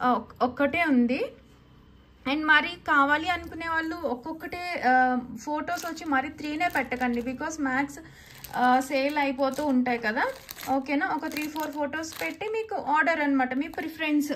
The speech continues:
మీకు ఎట్లా అయితే అలా. ఫస్ట్ త్రీ కావాలి ఫస్ట్,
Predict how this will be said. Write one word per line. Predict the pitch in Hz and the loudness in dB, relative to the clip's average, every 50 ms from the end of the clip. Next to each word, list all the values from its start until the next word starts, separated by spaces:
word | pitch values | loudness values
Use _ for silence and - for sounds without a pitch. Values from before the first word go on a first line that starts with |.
| - - - | -6 -6 -2
మీకు | 247 277 277 269 - 285 277 269 | 0 0 0 0 0 0 2 2
ఎట్లా | 262 262 247 254 269 269 | 2 2 0 2 2 2
అయితే | 269 269 277 262 - 330 | 2 2 2 4 6 6
అలా. | 311 262 254 247 202 | 6 6 6 4 2
ఫస్ట్ | 247 - 277 254 262 277 277 - 285 254 | 2 2 2 4 4 4 2 2 0 0
త్రీ | 277 277 277 285 285 | 2 2 2 2 0
కావాలి | 285 277 240 233 233 233 240 240 240 | -2 -2 -2 0 2 2 2 2 0
ఫస్ట్, | 240 240 226 233 226 226 - 233 | 0 2 2 2 0 0 -2 -4